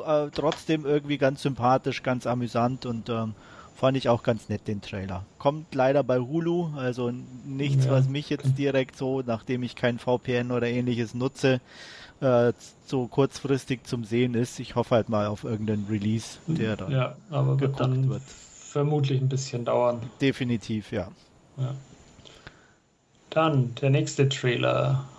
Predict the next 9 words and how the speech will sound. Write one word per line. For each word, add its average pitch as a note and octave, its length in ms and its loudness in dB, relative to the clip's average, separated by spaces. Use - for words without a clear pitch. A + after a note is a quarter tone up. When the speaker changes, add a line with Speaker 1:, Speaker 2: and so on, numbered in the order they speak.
Speaker 2:
Halston C3 640 0
auf C3 400 0
Netflix. - 880 -2
Da C#3 140 -2
geht's B2+ 220 -2
vermutlich C3 360 -2
ein C3 80 -2
bisschen C3 260 -2
schneller. F3 520 -2